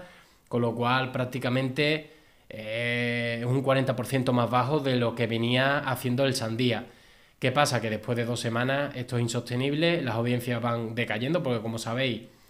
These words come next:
eh, una serie o la continúas o en el momento que le pierdes el hilo, la gente va decayendo y cada vez tiene menos espectadores.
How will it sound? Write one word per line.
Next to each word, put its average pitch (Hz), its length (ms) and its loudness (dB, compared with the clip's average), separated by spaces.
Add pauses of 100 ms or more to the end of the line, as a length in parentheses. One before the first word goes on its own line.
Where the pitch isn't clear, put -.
(260)
eh, 107 480 -2
una 117 200 0
serie 127 380 2
o 120 120 0
la 107 140 -2
continúas 127 800 0
o 123 80 -4
en 120 80 0
el 113 60 0
momento 117 360 -2
que 123 100 -2
le 120 100 -2
pierdes 123 300 -2
el 123 120 -2
hilo, 156 380 -2 (240)
la 104 160 -2
gente 117 260 0
va 123 140 2
decayendo 147 640 0
y - 60 -2
cada 110 180 -2
vez 113 100 -4
tiene 131 160 0
menos 110 220 -2
espectadores. 113 580 0